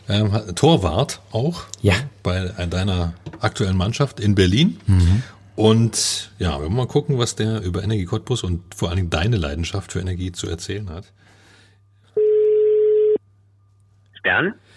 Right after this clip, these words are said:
Speaker 1: Ritchie, hier ist null drei fünf fünf, der Cottbus-Podcast. Wir sitzen mit deinem Kumpel Christian zusammen und wir reden über sein Buch einhundertelf Gründe, Energie Cottbus zu lieben.
Speaker 3: Ah,
Speaker 1: Und
Speaker 3: ja.
Speaker 1: <laughs> und wir reden gerade darüber, dass er in seinem Umfeld natürlich versucht, Leute anzustecken.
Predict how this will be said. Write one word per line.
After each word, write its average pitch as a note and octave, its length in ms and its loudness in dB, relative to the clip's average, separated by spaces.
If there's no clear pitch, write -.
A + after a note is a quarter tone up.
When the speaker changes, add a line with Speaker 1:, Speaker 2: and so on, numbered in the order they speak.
Speaker 1:
Ritchie, F3 380 0
hier G2+ 200 2
ist - 140 -4
null D#3 120 4
drei C3+ 160 2
fünf B2+ 240 0
fünf, F3 300 0
der A2+ 80 2
Cottbus-Podcast. G2 1120 -2
Wir A#2 220 2
sitzen A#2+ 340 0
mit G#2+ 140 2
deinem G#2 180 2
Kumpel C#3 280 0
Christian F#2 380 0
zusammen G2 460 -2
und A2+ 260 0
wir G2+ 120 2
reden A#2+ 200 2
über A2 240 0
sein G2 240 4
Buch A2 200 2
einhundertelf A#2+ 760 2
Gründe, A#2 360 2
Energie A2 300 0
Cottbus - 600 -4
zu G2+ 100 -4
lieben. E2 480 -6
Speaker 3:
Ah, B2 120 2
Speaker 1:
Und F3+ 60 4
Speaker 3:
ja. D#3+ 220 4
Speaker 1:
<laughs> - 400 -6
und C#3+ 160 -2
wir C#3+ 120 4
reden C#3+ 220 4
gerade C3 300 4
darüber, C3 420 0
dass B2+ 200 0
er A2+ 200 0
in A2 200 2
seinem G#2 360 2
Umfeld D3 460 0
natürlich E3 480 2
versucht, A#2+ 400 -2
Leute A2 300 0
anzustecken. E2+ 680 -2